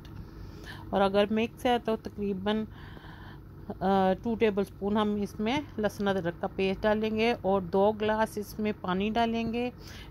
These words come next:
मेरा ये ग्लास बड़ा है तो आप ढाई ग्लास भी पानी डाल सकते हैं। ठीक है, अब इसको मिक्स कर देंगे अच्छे से,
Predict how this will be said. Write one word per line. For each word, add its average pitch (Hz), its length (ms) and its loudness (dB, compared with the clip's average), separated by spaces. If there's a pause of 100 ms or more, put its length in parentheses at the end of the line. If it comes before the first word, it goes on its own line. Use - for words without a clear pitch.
मेरा 208 240 4
ये 220 220 4
ग्लास 196 460 0
बड़ा 190 220 6
है 240 180 6 (800)
तो 208 120 6
आप 208 260 8
ढाई 214 240 4
ग्लास 190 320 0
भी 208 100 2
पानी 190 300 2
डाल 165 220 -4
सकते - 360 -12
हैं। 156 140 -10 (360)
ठीक 202 240 -6
है, 311 140 2 (800)
अब 190 180 2
इसको 202 300 2
मिक्स 202 280 0
कर 214 200 4
देंगे 240 320 0
अच्छे 240 320 0
से, 254 200 -2